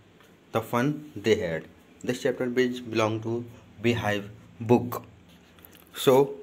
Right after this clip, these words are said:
let's start. The Fun They Had was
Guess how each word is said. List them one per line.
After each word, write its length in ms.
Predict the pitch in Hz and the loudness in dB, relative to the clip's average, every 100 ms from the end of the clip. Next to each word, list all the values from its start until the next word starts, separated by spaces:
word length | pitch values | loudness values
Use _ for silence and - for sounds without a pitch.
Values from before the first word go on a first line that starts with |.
| - - - - - 107 | -18 -20 -20 -20 -6 0
let's 360 | 117 - - - | 0 0 -6 -6
start. 260 | - 78 78 - - - | -2 -4 -6 -12 -16 -2
The 80 | 180 | 0
Fun 260 | 185 214 208 | 4 4 6
They 100 | 185 | 6
Had 220 | 170 156 - - - - | 6 4 2 -10 -16 2
was 280 | 123 123 117 | 6 8 6